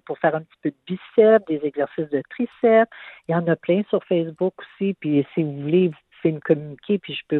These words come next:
vous en faire. Puis des exercices avec des élastiques. Si on a un vélo stationnaire, on peut y aller avec le vélo. Euh, on peut faire des marches, euh, tout le temps en gardant nos deux mètres de distance.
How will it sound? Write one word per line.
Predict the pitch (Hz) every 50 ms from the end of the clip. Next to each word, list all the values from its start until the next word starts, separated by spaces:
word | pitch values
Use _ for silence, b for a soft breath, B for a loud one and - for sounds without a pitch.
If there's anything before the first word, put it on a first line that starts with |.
| 135 139
vous | 139 147
en | 131 127
faire. | - - 196 196 214 220 214 B B B B B B B B _
Puis | - - 156 147
des | 135 151 147 135
exercices | 156 143 147 139 151 147 - - - - 180 -
avec | - 156 147 143
des | 135 143 127 -
élastiques. | - 139 127 135 151 175 - _ _ _ - 269 262 262 - - - -
Si | 202
on | 160 156 156
a | 156 151
un | 151 147
vélo | 139 135 160 160 156 160 165 170 170 - _
stationnaire, | - 160 - - - 165 147 156 170 165 170 160
on | 151 135 -
peut | - 147
y | 143 131
aller | 131 143
avec | 143 135 - -
le | 123 123
vélo. | 135 175 190 208 208 233 240 240 240 B B B B B B B _ 147
Euh, | 147 147 147 143
on | 139 135
peut | - - 135 - -
faire | 143 135 135
des | 131 139 135 135
marches, | 135 147 175 233 262 240 - - - -
euh, | 165 147 147 143 139 135 -
tout | - 143
le | 131
temps | - 165 156
en | 151
gardant | 139 139 131 131 131 143 147 151
nos | 143 139 135 123
deux | 127 135 131
mètres | 127 139 139 143 135
de | 127 120 120 - -
distance. | - _ - 214 226 226 214 190